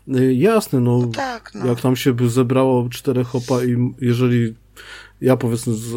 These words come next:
Speaker 1: ekipą tutaj redakcyjną, albo my byśmy sobie zaczęli grać w Konana, pewnie jakiś fan byśmy mieli, nie? Jasne, bo wszystko, co się robi ze znajomymi, jest fajne, zwłaszcza jeżeli jeszcze można się przy tym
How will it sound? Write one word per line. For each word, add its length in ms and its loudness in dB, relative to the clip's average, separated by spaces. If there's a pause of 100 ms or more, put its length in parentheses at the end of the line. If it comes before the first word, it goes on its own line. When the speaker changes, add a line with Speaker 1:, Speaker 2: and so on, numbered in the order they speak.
Speaker 1:
ekipą 600 -4
tutaj 340 0
redakcyjną, 680 0
albo 180 -2
my 140 6
byśmy 280 0
sobie 280 -4 (380)
zaczęli 360 -6
grać 340 0 (480)
w 200 -4
Konana, 380 0
pewnie 280 0
jakiś 280 -4
fan 240 0
byśmy 300 -2
mieli, 360 2
nie? 260 -2 (140)
Jasne, 460 -6
bo 380 2 (360)
wszystko, 300 0
co 120 -10
się 140 0
robi 320 -2
ze 100 -2
znajomymi, 520 0
jest 200 -2
fajne, 340 -2
zwłaszcza 320 -6
jeżeli 500 -4
jeszcze 240 -6
można 260 -4
się 140 -8
przy 120 -14
tym 100 -2